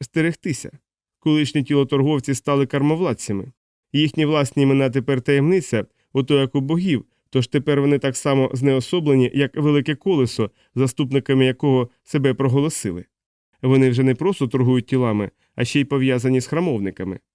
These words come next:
Та й ті змінилися, бо ж твої побратими перші, які тепер богують, спілкуються з ними з небес. Якщо ти і справді з перших, Семе, то шлях твій, коли трапляться на ньому ці нові кармовладці,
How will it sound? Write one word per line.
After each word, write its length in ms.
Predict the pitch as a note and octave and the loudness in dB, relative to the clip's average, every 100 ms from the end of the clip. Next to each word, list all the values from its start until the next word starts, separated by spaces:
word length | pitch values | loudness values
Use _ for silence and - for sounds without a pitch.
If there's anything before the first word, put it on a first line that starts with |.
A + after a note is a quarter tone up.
| _ _ _ _ _ | _ _ _ _ _
Та 100 | - | -2
й 80 | A#3 | -2
ті 180 | - F3 | 0 -2
змінилися, 680 | A#2 A#2 G#2+ G#2 - G2+ - _ - | 2 2 0 -2 -4 -8 -10 _ -2
бо 100 | C3 | 0
ж 100 | A#2+ | 2
твої 220 | C3+ C3 | 2 2
побратими 500 | B2 B2+ C3 C3+ B2 | 2 0 0 0 0
перші, 480 | A2+ F#3 C#3+ - G#2+ _ - | 0 -4 -4 -4 -4 _ -4
які 220 | B2+ C#3 | -2 0
тепер 400 | C3 B2+ C3 A2+ | -2 0 0 0
богують, 580 | B2+ C#3+ C3 C3 A2+ - _ - | 0 2 2 2 0 -4 _ -10
спілкуються 720 | - C#3+ B2+ G3+ F3+ C3+ C3 | 0 0 2 0 0 0 0
з 60 | |
ними 240 | C3 C3 B2+ | 4 4 2
з 80 | B2 | 0
небес. 500 | D3 G#2 - - _ _ _ _ _ | -2 -4 -10 -16 _ _ _ _ _
Якщо 320 | B2+ B2+ C#3+ | 0 2 0
ти 120 | B2+ C3 | 0 -2
і 40 | |
справді 360 | - C3 A#2 A#2 | -2 -2 -2 -4
з 80 | |
перших, 380 | - F3 - A2+ | -4 -6 -4 -6
Семе, 380 | - A2 G#2+ G#2 - _ _ | -4 -4 -4 -6 -14 _ _
то 120 | B2+ | -4
шлях 300 | - D#3 F3 | -2 -2 -4
твій, 180 | - A2+ | -4 -4
коли 260 | - B2 B2 | 0 0 0
трапляться 500 | B2+ A2+ A#2+ A2 B2+ | -2 -2 -2 -2 0
на 100 | B2 | 2
ньому 340 | B2 A#2 A2 _ - | 2 0 -4 _ -6
ці 160 | C#3 | 0
нові 220 | B2+ B2 | 2 2
кармовладці, 800 | A#2 B2 B2 C3 A2+ F#2+ - F#2 | 0 0 2 0 -2 -4 -8 -10